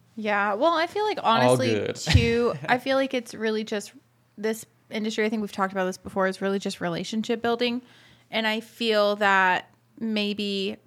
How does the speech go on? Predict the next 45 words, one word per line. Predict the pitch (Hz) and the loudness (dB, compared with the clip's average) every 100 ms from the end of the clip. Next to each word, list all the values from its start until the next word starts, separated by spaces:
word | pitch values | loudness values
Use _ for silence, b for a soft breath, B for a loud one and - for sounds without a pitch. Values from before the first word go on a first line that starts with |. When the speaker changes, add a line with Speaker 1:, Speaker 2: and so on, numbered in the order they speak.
| _ - | _ -2
Speaker 1:
part | 226 208 | 2 2
of | 208 | 2
the | 208 | -2
reason | 202 202 196 196 196 | -2 -2 -2 -4 -2
is | 196 190 185 190 - _ - | -2 -2 -2 -6 -16 _ -12
because | 214 214 | -4 -4
people | - 214 214 | -4 -6 -4
just | 220 233 | -6 -2
are | 269 392 254 | 0 0 -2
jealous | - 185 160 139 202 | -6 -2 -2 -2 -4
that | - 196 - - 190 | -4 -6 -6 -18 -10
you | 208 | -4
have | 220 | -2
a | 240 | -4
better | 208 190 196 | -2 0 0
relationship | 220 220 302 339 233 208 196 | 0 -2 -4 -4 -4 -4 -10
with | 196 | -12
somebody | - 180 180 196 247 | -8 -6 -6 -4 -4
and | 233 | -2
that | 208 196 | 0 2
Speaker 2:
Oh, | 120 | 2
yeah. | 104 95 92 b b _ | 0 -4 -14 b b _
Speaker 1:
I | 226 | -4
mean, | 247 | 0
I | 277 | 2
don't | 370 403 | 2 2
know. | 294 180 180 | 2 0 -2
I | - 285 | 2 2
don't | 339 | 4
know | 370 | 2
why | 359 370 330 - | 4 4 2 0
people | 294 294 | 0 2
would | 285 | 4
act | 202 285 - | 4 2 2
like | 185 | -6
that. | - 156 92 | -4 -4 0
Speaker 2:
You | 104 | 0
Speaker 1:
I | |
Speaker 2:
get | 208 | 2
Speaker 1:
really | 156 135 | 4 4
Speaker 2:
all | |
the | 127 | 6
Speaker 1:
don't. | 277 | 6
Speaker 2:
backhanded | 196 135 135 127 123 | 6 6 4 2 0
com-, | - 131 | 0 -2